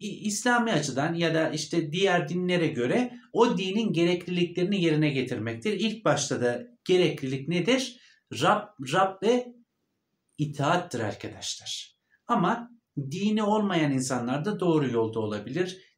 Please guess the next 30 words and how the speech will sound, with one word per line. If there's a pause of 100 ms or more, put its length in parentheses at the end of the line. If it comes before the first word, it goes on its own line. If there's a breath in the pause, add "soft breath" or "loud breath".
(140)
Dindar
insanlar
da
doğru
yolda
olmayabilir,
olabilir. (280 loud breath)
Bunun
bir
genel
geçer
şeyi (280 loud breath)
yok
sevgili
arkadaşlar. (300 loud breath)
Yani
işlerinizi
doğru
yaptığınızın
işaretidir.
İşaret
parmağını
normal
bir
şekilde
görüyorsanız.
İşaret
parmağında
zarar
arkadaşlar,